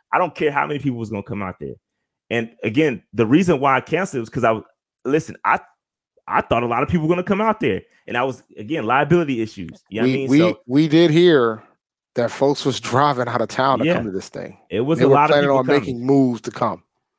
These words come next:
Speaker 1: It's, it's quite, it's quite the contrary that we canceled it 'cause nobody's gonna show up. That's not the case. I canceled it because of liability, and we gotta do it the right way.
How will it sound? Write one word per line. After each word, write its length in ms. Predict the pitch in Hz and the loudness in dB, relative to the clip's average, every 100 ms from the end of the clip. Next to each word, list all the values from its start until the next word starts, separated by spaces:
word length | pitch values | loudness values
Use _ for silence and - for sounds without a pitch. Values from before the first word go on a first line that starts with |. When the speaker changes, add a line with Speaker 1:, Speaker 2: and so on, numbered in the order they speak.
| _ _ _ _ | _ _ _ _
Speaker 1:
It's, 140 | 113 117 | -8 -4
it's 140 | 120 | -6
quite, 340 | 123 - 147 - | -6 -2 0 0
it's 140 | 139 | -4
quite 360 | - 160 170 185 | -2 -2 -2 -2
the 80 | 156 | -8
contrary 600 | 170 165 - 143 127 120 | -2 -4 -2 -2 0 2
that 200 | 117 107 | 0 0
we 80 | 123 | -4
canceled 380 | - 135 - | -4 -4 -6
it 20 | 110 | -10
'cause 120 | 107 | -6
nobody's 340 | 117 117 107 | -2 0 -2
gonna 120 | 101 98 | -4 -8
show 260 | 113 104 | -4 -4
up. 200 | 87 - _ _ | -6 -12 _ _
That's 180 | - 117 | -6 -4
not 200 | 143 127 | -4 -4
the 60 | 107 | -6
case. 340 | - 107 90 | -4 -4 -4
I 140 | 90 110 | -8 -8
canceled 440 | - 135 131 123 | -8 -8 -8 -14
it 60 | 107 | -12
because 280 | 110 117 107 | -8 -8 -4
of 60 | |
liability, 760 | 104 113 104 113 113 110 110 - _ _ | 0 0 2 2 2 -2 -8 -12 _ _
and 140 | 107 | -8
we 80 | 110 | -4
gotta 200 | 127 131 | 0 0
do 160 | 127 143 | 2 2
it 80 | 131 | 2
the 100 | 123 | -2
right 220 | 135 127 | 0 0
way. 300 | 147 101 | -2 -2